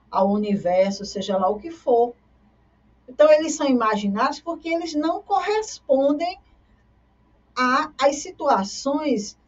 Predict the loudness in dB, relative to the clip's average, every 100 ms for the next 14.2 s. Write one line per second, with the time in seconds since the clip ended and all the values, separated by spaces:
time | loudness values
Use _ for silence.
0 | _ _ _ _ _ -6 0 2 4 4
1 | 2 -4 -12 -4 -2 0 -2 -2 -2 -4
2 | -6 -14 -6 -2 0 -2 -2 -4 -4 -4
3 | -4 -4 -6 -8 -14 -18 -16 -16 -8 -6
4 | -4 -6 -8 _ _ _ _ _ _ -4
5 | -2 -2 -8 -6 -4 2 4 4 2 0
6 | -2 -2 -4 -4 -8 -10 -8 -2 0 0
7 | 0 0 0 -6 -18 _ _ _ -6 -4
8 | -4 -6 -8 -6 -6 -8 -10 -12 -10 -8
9 | -8 -6 -4 -4 -6 -8 -4 -2 -2 -2
10 | -4 0 0 -2 _ _ _ _ -4 -2
11 | 2 4 2 -2 -4 -2 0 0 0 -2
12 | -2 -4 -2 -4 -4 -6 -6 -4 -6 -10
13 | -16 -16 -16 -12 -8 -6 -6 -6 -4 -4
14 | -4